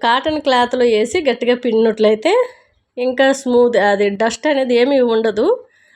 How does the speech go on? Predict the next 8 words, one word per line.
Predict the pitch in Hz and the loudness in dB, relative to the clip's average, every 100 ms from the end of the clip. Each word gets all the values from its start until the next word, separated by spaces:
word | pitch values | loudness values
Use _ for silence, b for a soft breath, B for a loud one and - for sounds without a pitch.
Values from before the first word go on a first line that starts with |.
| b | b
అప్పుడు | - 247 | -6 -2
మనం | 247 226 226 | 0 0 0
బట్టల్లోని | 208 - 247 262 254 247 | -2 -2 -2 0 0 0
కూడా | 247 311 | 2 2
ఒక | 277 208 | 2 0
గ్లాసుడు | 208 202 208 190 | 0 0 -2 -4
పోసుకొని | 196 196 - 226 330 440 | -4 -6 -6 -6 -4 -6
చక్కగా | - 208 - 202 | -8 -10 -6 -2